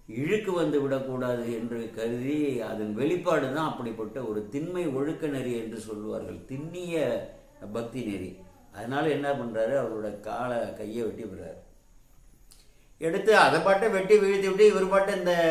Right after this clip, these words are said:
இவர் பா-, இந்த பணியை செய்கிறார். அவருடைய ம-, கா-, பாதங்களை விளக்குறார் தானே.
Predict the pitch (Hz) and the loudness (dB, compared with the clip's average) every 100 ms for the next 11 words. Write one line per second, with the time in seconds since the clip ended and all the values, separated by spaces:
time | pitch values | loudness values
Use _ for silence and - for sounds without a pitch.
0 | 156 151 151 160 160 160 156 156 147 147 | 6 4 4 2 4 4 6 4 2 2
1 | 147 160 160 156 160 170 151 143 139 120 | 0 2 2 2 -2 -2 -2 0 -2 -2
2 | - - - 143 156 151 143 139 135 131 | -4 -6 -4 -4 -2 0 0 2 0 0
3 | 127 127 - - - 143 143 143 143 156 | -2 -6 -14 -18 0 6 6 6 2 2
4 | 147 139 147 131 127 127 117 113 113 117 | 2 2 2 2 0 0 0 0 -2 -4
5 | 120 | -4